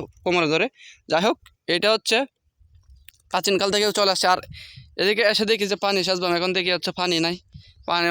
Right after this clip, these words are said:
অনেকটা দূরে। যদি পানি সেচতে চাই তাহলে হচ্ছে পরিশ্রম করতে হইব, কিন্তু আমি তো পরিশ্রম করার লোক না মোটামুটি, আপনারা জানেন। <laughs> এবং এর পাশাপাশি কথা হচ্ছে আজকে বা কালকে একটা মেশিন আসার সম্ভাবনা আছে, এবং মেশিন আসলে আশা করছি মেশিন দিয়ে, দিয়ে দিব। কিন্তু যে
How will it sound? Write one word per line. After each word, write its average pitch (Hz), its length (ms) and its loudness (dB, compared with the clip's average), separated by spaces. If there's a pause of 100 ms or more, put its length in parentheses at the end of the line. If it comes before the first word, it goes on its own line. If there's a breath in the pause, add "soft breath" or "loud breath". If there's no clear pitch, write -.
অনেকটা 165 260 -2
দূরে। 175 180 2 (100)
যদি 160 120 0 (120)
পানি 175 200 0
সেচতে 170 280 -2
চাই 156 180 0
তাহলে 156 200 0
হচ্ছে - 180 -4 (140)
পরিশ্রম 175 340 -2
করতে 165 160 -4
হইব, 156 120 -2 (400 soft breath)
কিন্তু 147 200 -2
আমি 160 100 0
তো 170 140 -4
পরিশ্রম 180 340 2
করার 170 220 2
লোক 175 80 -4 (100)
না 170 60 -2 (440 loud breath)
মোটামুটি, 170 360 0
আপনারা 156 260 0
জানেন। 165 220 0 (560 loud breath)
<laughs> 175 500 0
এবং 170 140 2 (140)
এর 170 140 -2
পাশাপাশি 175 380 0 (540 loud breath)
কথা 175 220 0
হচ্ছে 185 200 0 (480 soft breath)
আজকে 175 240 0 (260)
বা 170 80 6 (160)
কালকে 165 260 -2
একটা 165 120 -6 (120)
মেশিন 165 260 0
আসার 165 220 0
সম্ভাবনা 165 420 2
আছে, 170 140 -2 (600 soft breath)
এবং 139 120 0 (100)
মেশিন 151 320 0
আসলে 165 240 -2 (520 soft breath)
আশা 147 180 -2
করছি 147 160 -2 (100)
মেশিন 143 220 0
দিয়ে, 147 140 0
দিয়ে 156 140 0
দিব। 147 100 -2 (380 loud breath)
কিন্তু 147 240 -2
যে 196 80 4